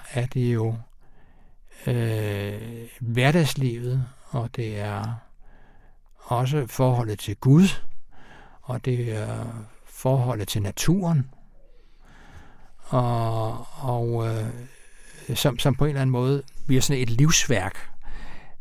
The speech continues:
der, der stod, der, der, der, der, der ikke rigtig kom i gang, mens han levede, øh, hvordan der ville opføre det. Og så,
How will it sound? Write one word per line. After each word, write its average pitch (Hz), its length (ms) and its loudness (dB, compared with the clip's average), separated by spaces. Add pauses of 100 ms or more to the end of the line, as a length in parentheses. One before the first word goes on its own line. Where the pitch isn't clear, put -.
(320)
der, 117 360 2
der 123 80 4
stod, 127 520 6
der, - 160 -6
der, 123 220 0
der, 110 460 2 (540)
der, 131 160 0
der 117 220 0 (100)
ikke 160 200 2
rigtig 151 240 6
kom 120 240 6
i 120 40 2
gang, 139 400 4
mens 127 260 0
han 113 140 2
levede, 131 440 2
øh, 113 320 -2
hvordan 113 400 2
der 123 180 0 (240)
ville 107 220 -2
opføre 113 540 2
det. 104 160 -4 (640)
Og - 140 0
så, 156 200 2